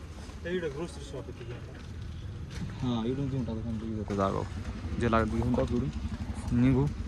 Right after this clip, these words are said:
Speaker 2: ट्रॅक्टर बस, मी घेतो काय बाकीचं काय मटेरियल. लागलं तर फुल करतो टाकी.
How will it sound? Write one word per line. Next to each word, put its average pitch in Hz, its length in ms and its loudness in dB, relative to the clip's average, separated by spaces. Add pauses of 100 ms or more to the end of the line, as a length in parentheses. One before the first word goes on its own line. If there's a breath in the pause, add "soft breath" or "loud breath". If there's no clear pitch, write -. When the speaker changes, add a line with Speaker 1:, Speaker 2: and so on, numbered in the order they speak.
(300)
Speaker 2:
ट्रॅक्टर 151 280 8
बस, 160 300 10
मी 139 120 8
घेतो 143 200 8
काय 160 80 10
बाकीचं 147 280 10
काय 170 100 10
मटेरियल. 151 340 10 (560)
लागलं 175 180 10
तर 202 40 10
फुल 190 180 8
करतो 202 280 12
टाकी. - 400 4